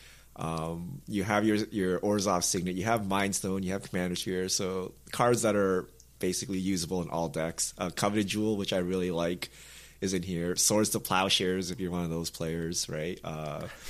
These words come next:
Night's Whisper, D-Spark. Like, there's a lot of cards here that you can just put in any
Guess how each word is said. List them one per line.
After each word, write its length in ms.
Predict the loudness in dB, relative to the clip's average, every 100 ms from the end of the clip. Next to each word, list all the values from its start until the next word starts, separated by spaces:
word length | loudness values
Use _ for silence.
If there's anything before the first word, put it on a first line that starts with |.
| -2 0
Night's 420 | 8 12 12 10
Whisper, 720 | 4 2 2 2 4 4 0 -4 -10 -2
D-Spark. 640 | 2 2 4 4 4 0 -10 2
Like, 180 | 4 8
there's 180 | 8 8
a 40 |
lot 220 | 8 6
of 60 | 6
cards 280 | 6 6 6
here 140 | 4
that 180 | 4 2
you 80 | 0
can 120 | 0
just 180 | 0 2
put 140 | 0
in 100 | 0
any 440 | 0 -2 0 -2